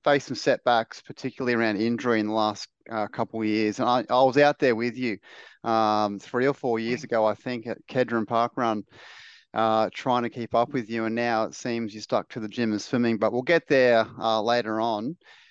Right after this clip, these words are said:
Speaker 1: And just start with some things about you, Claire, uh, in terms of,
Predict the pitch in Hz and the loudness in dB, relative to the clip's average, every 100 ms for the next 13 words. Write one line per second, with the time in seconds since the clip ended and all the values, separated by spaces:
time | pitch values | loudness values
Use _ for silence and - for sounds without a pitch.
0 | _ 143 185 302 - 214 175 170 175 175 | _ -4 -4 0 2 2 0 -4 -2 2
1 | 165 151 147 135 127 123 139 - 156 135 | 0 2 4 4 2 -2 -4 -2 0 2
2 | 123 101 - 127 123 120 131 139 131 123 | 0 -2 -8 -2 -2 -2 -6 -6 -6 -6
3 | 131 | -10